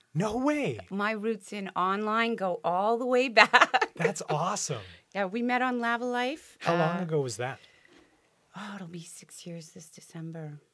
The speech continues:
Speaker 1: Congratulations.
Speaker 2: Thank you very much.
Speaker 1: And, uh, how long was the online courtship?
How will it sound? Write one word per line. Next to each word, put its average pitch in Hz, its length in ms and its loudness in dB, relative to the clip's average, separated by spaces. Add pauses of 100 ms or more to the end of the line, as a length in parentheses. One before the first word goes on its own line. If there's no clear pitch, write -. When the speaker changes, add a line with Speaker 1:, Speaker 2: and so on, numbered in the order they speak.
(120)
Speaker 1:
Congratulations. 110 720 -14 (140)
Speaker 2:
Thank 208 240 -8
you 214 60 -16
very 254 160 -8
much. 277 680 -12 (220)
Speaker 1:
And, 123 380 -6
uh, 117 320 -2
how 139 240 -4
long 127 280 -4
was 120 200 -8
the 120 160 -8
online 113 420 -10
courtship? 113 640 -14